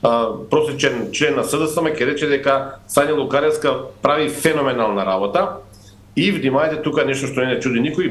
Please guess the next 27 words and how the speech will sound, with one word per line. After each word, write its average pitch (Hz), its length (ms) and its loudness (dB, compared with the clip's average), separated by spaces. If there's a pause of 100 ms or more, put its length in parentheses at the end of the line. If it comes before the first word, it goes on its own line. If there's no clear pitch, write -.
борбата 180 520 0
против 165 320 -2
корупцијата. 156 760 0 (680)
И 117 120 -2 (120)
вели, 143 280 2
во 135 200 0
однос 190 260 0
на 175 120 0
второто, 175 480 0 (120)
тимот 180 300 0
на 175 100 0
М 180 100 0
М 147 180 0
Ф, 95 40 -6
во 120 80 -2
однос 151 180 2
на 156 60 0
корупцијата, 156 640 -2
тимот 170 280 0
на 185 80 4
М 185 120 0
М 131 180 0
Ф - 120 -12
целосно 185 440 0
ја - 100 -2
споделува 170 480 0
загриженоста 151 800 0